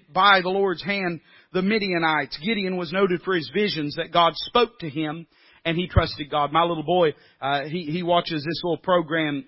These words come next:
that, that, this little Bible program, and, uh,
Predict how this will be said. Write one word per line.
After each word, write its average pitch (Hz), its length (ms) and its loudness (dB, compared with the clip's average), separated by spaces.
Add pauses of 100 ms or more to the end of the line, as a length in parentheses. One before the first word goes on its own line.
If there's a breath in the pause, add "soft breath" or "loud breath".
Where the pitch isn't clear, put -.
that, 135 280 -2
that, 139 240 -2
this 139 180 -12
little 160 160 -6
Bible 156 360 2
program, 139 560 -6 (340 soft breath)
and, 147 320 -2
uh, 135 280 2